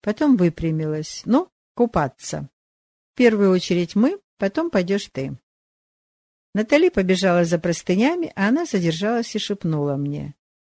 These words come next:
"Изволь с нынешнего дня притворяться, что ты влюбился в Натали. И берегись, если окажется, что тебе притворяться не надо". И я чуть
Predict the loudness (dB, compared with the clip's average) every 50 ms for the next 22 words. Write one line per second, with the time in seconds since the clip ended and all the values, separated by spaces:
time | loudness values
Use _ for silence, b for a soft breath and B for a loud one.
0 | _ _ _ -2 -2 0 0 -2 -2 -2 0 0 0 -2 -4 -10 -6 -2 0 0
1 | 2 2 0 0 -2 -4 -4 -4 -2 0 -2 0 0 -2 -2 -2 -2 -4 -6 -6
2 | -6 -4 -4 -2 -2 -2 -2 -4 -6 -8 -10 -8 -6 -8 -6 -4 -4 -4 -2 -2
3 | -4 -2 0 -2 -2 -2 -2 -2 -2 -2 -4 -4 -4 -2 -2 -2 -2 -2 -2 -2
4 | -2 -2 -2 -4 -4 -6 -8 -10 -14 _ _ _ _ _ _ _ _ _ 0 0
5 | 2 4 4 4 4 4 2 0 0 0 2 2 0 0 -4 -6 -4 -4 -4 -4
6 | -4 -2 -2 -2 -2 -2 -2 -2 -2 -2 -2 -4 -6 -8 -8 -8 -8 -6 -4 -6
7 | -6 -4 -6 -6 -4 -4 -4 -4 -4 -6 -6 -6 -4 -2 -2 -2 -2 -4 -6 -6
8 | -2 0 0 2 2 2 2 0 -2 -4 -6 -10 -12 -12 -12 -14 _ _ _ _
9 | _ _ _ _ _ _ _ _ _ _ _ _ _ _ _ _ _ _ _ -2
10 | 0 2 2 2 0 -2 -4 -4 -2 -2 -2